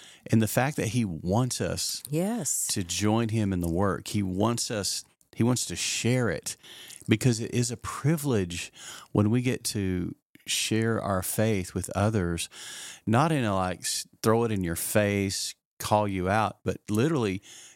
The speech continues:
Speaker 1: the joy of sharing something that has so changed my life. I remember when Adam Curry was on Joe Rogan, uh,
Speaker 2: Yes.
Speaker 1: last year, and he just said, "Hey, let me tell you something."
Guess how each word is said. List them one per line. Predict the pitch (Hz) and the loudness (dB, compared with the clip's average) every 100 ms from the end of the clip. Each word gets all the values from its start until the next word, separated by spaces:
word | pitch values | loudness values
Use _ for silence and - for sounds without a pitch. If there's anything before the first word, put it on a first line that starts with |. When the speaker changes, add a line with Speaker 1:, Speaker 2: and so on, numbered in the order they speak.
| _ - | _ -2
Speaker 1:
the | 107 | 2
joy | 95 90 92 107 123 139 - | 2 0 2 2 2 0 -2
of | 95 | -2
sharing | - - 110 113 113 107 104 - - | -2 -2 0 0 0 -2 -6 -16 -10
something | - - 117 113 | -4 -2 -2 0
that | 104 | 0
has | 90 - | 0 -2
so | - 113 | -2 0
changed | 117 - 107 104 | -2 0 0 2
my | 101 | 2
life. | 92 95 95 | 2 0 0
I | |
remember | 107 110 113 110 | 0 0 0 0
when | 95 | 0
Adam | - 101 95 | 0 -2 -2
Curry | - 110 113 95 90 - - - - - | 0 2 2 2 -2 -4 -14 -16 -18 -4
was | 104 101 | 2 2
on | - 104 98 92 | 2 0 2 2
Joe | 90 98 | 2 0
Rogan, | 87 98 123 98 85 85 - - | 2 0 0 0 -2 -4 -8 -4
uh, | - | -2
Speaker 2:
Yes. | 254 | 0
Speaker 1:
last | 98 104 127 - - | 2 2 0 -2 -2
year, | 87 87 - - - - - - | 0 0 -2 -10 -8 -8 -8 -6
and | - 101 | 0 2
he | 113 | 2
just | 123 127 | 2 -2
said, | - 107 | -2 0
"Hey, | 127 135 | 0 2
let | 107 120 | 2 2
me | 156 | 0
tell | - 135 | -2 -2
you | 123 107 | 0 0
something." | 87 - 92 92 85 | -2 -2 -2 0 0